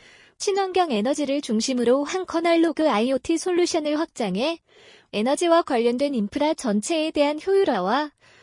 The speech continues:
유지관리 문제를 해결하는 것이 김은서 대표가 그리는 커널로그의 미래입니다. 김은서 대표는 솔루션과 버티컬 확장,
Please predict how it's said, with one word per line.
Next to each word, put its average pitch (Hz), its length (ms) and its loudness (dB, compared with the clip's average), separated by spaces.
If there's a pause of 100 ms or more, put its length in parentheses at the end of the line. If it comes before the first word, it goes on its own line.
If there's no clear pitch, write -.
(140)
유지관리 330 540 2
문제를 294 500 0
해결하는 339 460 -2
것이 302 440 -2 (540)
김은서 294 460 0
대표가 262 460 0
그리는 254 440 -2
커널로그의 349 720 0
미래입니다. 220 840 -4 (1700)
김은서 294 480 0
대표는 233 640 -2 (160)
솔루션과 339 720 0
버티컬 311 560 -2
확장, 294 500 -6